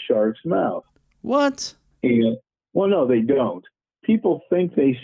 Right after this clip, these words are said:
Speaker 1: see that, and I get into so many arguments on, on Facebook when someone says, "Oh, I remember we saw it." And I was like, "No, you didn't."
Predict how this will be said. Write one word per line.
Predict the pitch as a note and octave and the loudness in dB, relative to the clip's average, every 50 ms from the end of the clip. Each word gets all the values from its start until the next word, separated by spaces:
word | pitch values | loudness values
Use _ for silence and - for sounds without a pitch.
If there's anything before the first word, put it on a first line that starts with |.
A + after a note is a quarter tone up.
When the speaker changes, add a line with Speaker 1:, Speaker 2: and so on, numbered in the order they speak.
| - | -2
Speaker 1:
see | - A#2 A#2+ A2 | 0 2 4 4
that, | D#3 A#2 G#2+ G#2 F2+ - - | 4 4 2 2 0 0 -2
and | B2 C3 | 0 0
I | C#3+ D#3 | 0 0
get | D#3 E3+ F3 | 2 0 0
into | C#3+ C3+ B2 A#2+ - | 0 0 -2 -2 -2
so | - C#3+ D#3 | -2 0 0
many | E3+ E3+ D#3+ D#3 | 2 2 2 2
arguments | C#3 - C#3+ D3+ E3 E3 D3 C3+ A#2 A2+ A2+ A2+ A2+ - _ _ _ - | 2 0 0 0 0 2 2 2 4 4 4 2 0 -4 _ _ _ -4
on, | - B2+ A#2+ A#2+ A#2 A2+ A2 A2+ - _ _ | -2 0 0 2 2 2 2 2 -2 _ _
on | - A#2+ A2 A2 - | 0 2 2 2 2
Facebook | D#3+ F3+ G#3+ - - - A#2 A2+ G#2 | 2 2 2 2 2 0 0 0 2
when | A#2 A2+ A2+ A2+ | 2 2 2 2
someone | C#3 C3 C3 C3+ B2 A#2+ | 2 2 2 0 0 0
says, | C3+ A#2 A2 | 0 0 2
"Oh, | A#2+ B2+ C3 C3 B2+ | 2 2 0 0 0
I | B2+ | 0
remember | B2+ C3 C#3 C#3 C#3 C3+ | 0 0 0 0 2 2
we | B2 A#2+ A#2+ A#2 A#2 | 2 2 2 2 2
saw | - C3 C3 B2+ | 0 0 2 0
it." | B2+ | -2
And | A#2+ A#2+ - _ _ _ _ _ _ _ - C#3+ | -4 -10 -14 _ _ _ _ _ _ _ -4 -2
I | |
was | C#3+ D3+ D3 | 0 0 2
like, | E3 E3 D3 | 0 0 0
"No, | C#3 C#3+ D#3 | 0 2 2
you | E3+ E3 D#3+ | 2 2 0
didn't." | D3 C#3+ E3 G3 A3+ - | 0 0 0 0 2 0